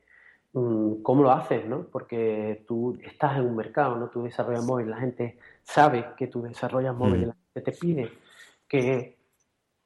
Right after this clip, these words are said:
Speaker 1: que desarrolles móviles. Y ahora, ¿cómo, cómo cambias, no? De la noche a la mañana. Pues, eh, pues básicamente, eh, para empezar, partiendo también de que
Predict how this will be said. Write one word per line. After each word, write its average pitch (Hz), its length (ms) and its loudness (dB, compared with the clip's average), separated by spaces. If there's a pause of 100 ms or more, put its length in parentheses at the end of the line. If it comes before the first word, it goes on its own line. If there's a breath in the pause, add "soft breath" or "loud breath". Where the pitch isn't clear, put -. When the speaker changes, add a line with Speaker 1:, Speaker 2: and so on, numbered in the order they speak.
(260)
Speaker 1:
que 147 120 2
desarrolles 131 400 2
móviles. 127 340 0
Y 120 40 -4
ahora, 139 300 4
¿cómo, 156 300 -2
cómo 143 280 -2
cambias, 127 380 -6
no? 143 140 -6
De 135 100 -4
la 120 120 -4
noche 131 220 -4
a - 20 2
la 113 60 0
mañana. 113 460 -4
Pues, 110 200 -10
eh, 107 340 -10 (180)
pues 113 280 -8
básicamente, 131 800 2 (460 loud breath)
eh, 117 300 4
para 117 140 4
empezar, 120 640 2 (100)
partiendo 123 440 -2
también 127 360 -2
de 120 140 -2
que 113 300 -6